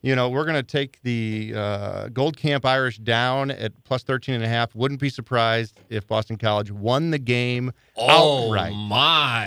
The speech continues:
Speaker 1: And, you know,
Speaker 2: The
Speaker 1: you
Speaker 2: last time Notre Dame had a win in a game of the century was nineteen ninety-three against Charlie Ward and Florida State. And what happened the following week?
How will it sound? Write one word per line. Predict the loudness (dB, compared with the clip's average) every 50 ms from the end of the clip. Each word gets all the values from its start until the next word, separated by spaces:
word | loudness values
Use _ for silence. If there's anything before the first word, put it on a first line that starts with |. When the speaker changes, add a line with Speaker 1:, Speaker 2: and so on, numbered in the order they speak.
| -4
Speaker 1:
And, | -2 0 0 0 0 0
you | 2
know, | 2 2
Speaker 2:
The | 2 2
Speaker 1:
you | 2 4
Speaker 2:
last | 4 4 2 0 -2 -2
time | -2 0 0 0 0
Notre | 0 0 0 2 2
Dame | 2 2 0 0 0
had | 0 2 2 2
a | 2
win | 2 2 2 2 2
in | 2 0
a | 0
game | 0 0 0 0 0 0
of | -2
the | -2 -4
century | -4 -4 -4 -4 -4 -4 -6 -2 -2 0
was | 0 -2 -4 -2
nineteen | 0 0 0 0 -2 -6 -8 -4 -2 -2 0 0 0
ninety-three | 0 0 0 0 -2 -2 -4 -4 -4 -2 0 0 0 0
against | 0 -2 -4 -8 -10
Charlie | -8 -2 0 0 2 0 0 -2 -4
Ward | -4 -2 -2 0 0 0 0 0 -2 -4
and | -4 -6 -4
Florida | 0 2 2 2 2 0 -2
State. | -4 -2 0 0 2 2 2 0 0 0 0
And | 0 2 4
what | 2 4
happened | 4 2 2 2 2 0 0
the | 2
following | 2 2 4 4 4 2 2 0 0 -2 0
week? | 0 0 0 -2